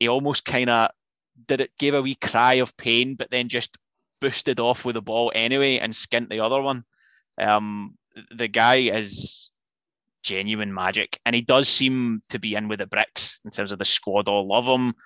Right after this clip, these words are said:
Uh, he seems to love it here. He seems to be loving the exposure. He seems to be loving the, um,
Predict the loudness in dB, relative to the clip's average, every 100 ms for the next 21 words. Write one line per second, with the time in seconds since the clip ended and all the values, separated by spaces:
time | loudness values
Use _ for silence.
0 | -20 _ -6 -4 -4 -6 -6 -4 -4 -2
1 | -4 -4 -6 -4 0 2 2 2 2 4
2 | 2 0 -8 -10 -8 0 2 2 0 -2
3 | -8 -16 _ _ -8 -6 -4 -2 -2 -2
4 | 4 6 6 6 4 0 -6 -6 -2 0
5 | 0 -2 -2 -2 -4 -6 -10 _ -12 -12
6 | -14